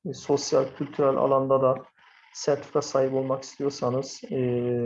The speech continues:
özellikle, e, öğretmen, Avrupa Öğretmen Akademisi var. Onun, e, eğitimleri var.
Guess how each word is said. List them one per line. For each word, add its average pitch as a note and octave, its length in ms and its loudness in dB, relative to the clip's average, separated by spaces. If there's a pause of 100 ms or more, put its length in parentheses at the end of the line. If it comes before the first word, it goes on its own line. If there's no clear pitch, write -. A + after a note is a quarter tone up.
(360)
özellikle, C3+ 720 0 (800)
e, A#2+ 260 -6
öğretmen, C#3 480 4
Avrupa C3+ 360 0
Öğretmen C#3 420 -2
Akademisi C3 640 -2
var. G#2 120 -4
Onun, B2+ 340 -2
e, A#2+ 560 -8
eğitimleri C3 600 -2
var. A2 420 -4